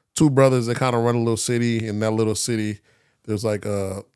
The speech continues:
eight prisons in that little twenty mile radius, and they kinda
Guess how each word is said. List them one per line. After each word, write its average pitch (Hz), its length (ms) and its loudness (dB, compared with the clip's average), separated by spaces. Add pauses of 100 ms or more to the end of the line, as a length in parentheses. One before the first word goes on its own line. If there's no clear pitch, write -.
(120)
eight 123 260 -2
prisons 110 480 -2
in 101 100 -6
that 104 180 -4
little 101 460 -4 (280)
twenty 117 240 0
mile 110 240 2
radius, 104 480 -2
and 92 120 -8
they 101 100 -6
kinda 98 460 -6